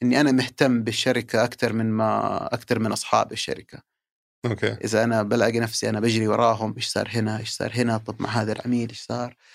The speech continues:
Speaker 1: آه،
Speaker 2: هذا اللي بعد ما ينقبل يطنش.
Speaker 1: إيوه، في بعض الناس كده الحماس يبدأ وبعدين يطفي شوية.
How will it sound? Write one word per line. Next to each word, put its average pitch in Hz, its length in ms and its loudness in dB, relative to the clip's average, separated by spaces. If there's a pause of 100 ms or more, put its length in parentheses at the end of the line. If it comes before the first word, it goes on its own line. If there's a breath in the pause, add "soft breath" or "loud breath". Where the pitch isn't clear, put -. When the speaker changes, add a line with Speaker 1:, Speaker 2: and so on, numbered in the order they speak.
(400 soft breath)
Speaker 1:
آه، 110 220 2
Speaker 2:
هذا 131 60 6
اللي 131 140 6
بعد 127 220 6
ما 131 100 6
ينقبل 120 260 4
يطنش. 101 520 0 (420 loud breath)
Speaker 1:
إيوه، 220 240 8
في 214 180 2
بعض 180 240 4
الناس 170 380 4
كده 151 180 2
الحماس 160 500 2
يبدأ 170 420 -2 (160)
وبعدين 135 600 2
يطفي 135 300 -2
شوية. 123 540 0